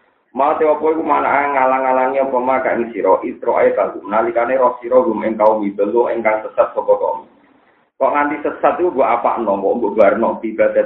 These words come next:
iki lan nyembah ijel anak sapi. Allah tatabian, krana yen to ora anut sira ni ingsun, utai lagi zaidatun zaidah. Kok nganti mbok barno, berarti gak anut aku.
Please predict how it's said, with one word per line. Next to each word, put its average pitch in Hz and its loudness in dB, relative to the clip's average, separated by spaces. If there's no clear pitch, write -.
iki 143 -6
lan 117 2
nyembah 113 0
ijel - -4
anak - -4
sapi. 82 2
Allah 175 2
tatabian, 147 0
krana 151 2
yen 160 -2
to 151 0
ora 147 2
anut 147 -4
sira 156 0
ni 147 -2
ingsun, 107 -4
utai 127 0
lagi 135 0
zaidatun 101 -2
zaidah. - -6
Kok - -2
nganti 147 0
mbok 101 -2
barno, 113 0
berarti 113 0
gak - -2
anut 101 0
aku. - -4